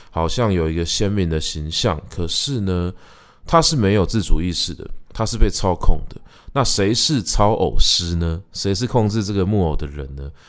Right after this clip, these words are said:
我想呢，我们可以把它想象成是这个叙事的霸权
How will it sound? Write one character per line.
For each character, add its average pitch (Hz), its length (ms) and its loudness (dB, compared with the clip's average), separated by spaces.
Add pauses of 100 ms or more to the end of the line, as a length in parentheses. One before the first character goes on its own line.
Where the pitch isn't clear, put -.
(220)
我 117 80 0
想 90 280 6
呢， 85 120 2
我 87 60 2
们 87 80 -2
可 101 100 0
以 101 40 2
把 87 120 2
它 90 80 4
想 80 220 -2
象 95 240 0
成 78 220 -6
是 90 160 -8
这 87 120 -8
个 60 400 -8 (300)
叙 - 360 0
事 92 400 -2
的 55 260 -4 (280)
霸 92 180 2
权 - 240 -4